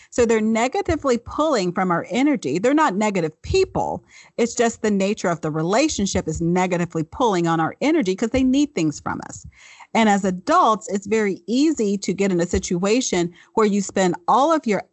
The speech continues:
time with those people and you kind of push away grown-up relationships with people who are just life-giving to you.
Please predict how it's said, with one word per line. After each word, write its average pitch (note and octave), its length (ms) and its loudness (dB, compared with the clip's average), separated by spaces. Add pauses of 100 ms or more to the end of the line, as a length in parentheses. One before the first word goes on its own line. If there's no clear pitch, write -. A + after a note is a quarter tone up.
time C4 420 2
with F3+ 280 -4
those D#4 280 2
people E3 520 -4 (280)
and A3+ 180 4
you A3+ 100 0
kind C4+ 180 0
of B3+ 140 -6
push - 260 -2
away A#3 480 2
grown-up G#3 580 0
relationships G3+ 960 0 (300)
with - 240 0
people G3 380 0
who A3+ 240 0
are G3 160 2
just G3+ 560 -2
life-giving E3+ 640 0
to - 160 -8
you. - 220 -12